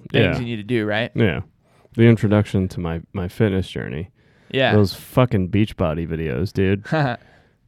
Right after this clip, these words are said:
Speaker 2: Yeah. They, they're all ripped and, and shredded and all happy. And, you know, they just show a little bit of,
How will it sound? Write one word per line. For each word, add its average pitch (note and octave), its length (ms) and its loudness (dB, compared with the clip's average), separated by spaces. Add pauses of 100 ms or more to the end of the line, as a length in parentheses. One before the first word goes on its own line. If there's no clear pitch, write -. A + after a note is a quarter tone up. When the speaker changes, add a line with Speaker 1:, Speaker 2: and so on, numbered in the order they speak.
Speaker 2:
Yeah. A2 260 -2 (240)
They, A2+ 240 4 (100)
they're G2+ 480 0
all A2 260 4
ripped G2+ 500 2
and, E2+ 420 -2
and F2 240 -6
shredded A2 720 0
and F2 400 -6 (420)
all G#2 240 0
happy. G#2+ 800 0 (200)
And, F#2+ 320 -6
you A2 60 -6
know, F#2 160 -4
they F2+ 80 -6
just F#2 160 -6
show G2 200 -4
a F#2 40 -2
little F2+ 220 -4
bit F#2 160 -4
of, F2 160 -8